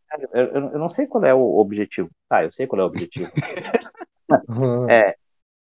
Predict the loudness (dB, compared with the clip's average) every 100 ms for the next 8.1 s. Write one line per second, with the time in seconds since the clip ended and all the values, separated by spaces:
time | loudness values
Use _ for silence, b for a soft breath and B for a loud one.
0 | _ 2 4 6 2 2 -2 _ -6 -6
1 | -4 -4 -2 -4 -6 -4 -6 -4 -4 -4
2 | -10 _ _ _ -2 -2 -2 _ -10 -10
3 | -8 -8 -4 -2 0 0 -2 -6 -8 -10
4 | -16 -20 -20 -12 -8 -6 -8 -12 -10 -8
5 | -2 -2 -2 -4 0 0 0 -4 -10 -12
6 | -16 _ _ _ _ _ _ _ _ _
7 | _ _ _ _ -16 -12 -6 -2 -2 -6
8 | -12